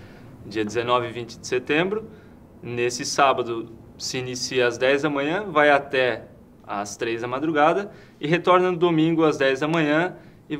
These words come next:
segue até a meia-noite. Então a programação toda, é, vocês podem conferir no Facebook também, é, buscando lá Coletivo Colmeia, até uma sugestão conhecer as atrações pela quantidade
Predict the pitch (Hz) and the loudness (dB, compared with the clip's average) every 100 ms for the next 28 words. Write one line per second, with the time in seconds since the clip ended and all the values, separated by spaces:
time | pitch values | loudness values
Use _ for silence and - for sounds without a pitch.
0 | 151 - 147 143 151 151 143 151 170 127 | -10 0 2 4 2 0 0 0 0 -2
1 | 95 - - - 120 135 143 147 156 151 | -6 -10 -20 -20 -8 -2 -2 0 -2 0
2 | 151 147 - 147 143 143 131 110 104 95 | 0 -2 -2 -4 -4 -2 -2 -2 -4 -6
3 | - - - - - 110 107 104 101 104 | -16 -20 -20 -20 -16 -6 -4 -2 -4 -6
4 | 101 120 131 - 123 123 120 131 120 123 | -10 -10 -8 -4 -2 -2 -4 -6 -4 -4
5 | 117 113 113 107 - 131 151 156 156 151 | -2 -6 -8 -16 -12 -4 -4 0 -2 -2
6 | 123 123 135 - 120 113 147 208 - - | -10 -10 -12 -10 -8 -6 -8 -10 -16 -20
7 | - - - - - - - 107 104 123 | -20 -20 -20 -20 -20 -12 -4 -4 -4 -6
8 | - 131 123 117 117 151 143 139 127 127 | -4 -2 0 -2 0 0 0 -2 -10 -4
9 | 170 165 143 175 214 - - - - 139 | -2 2 2 2 -2 -14 -20 -16 -8 0
10 | 156 156 160 180 165 165 165 151 151 180 | 2 2 0 0 2 0 0 -4 -2 0
11 | 185 175 160 147 135 139 160 160 - 165 | 0 0 0 0 0 -2 -2 -4 -2 -4
12 | 202 - - 160 156 165 170 196 165 151 | -4 -8 -2 -2 -2 -4 -6 -6 0 2
13 | 160 160 | 0 -4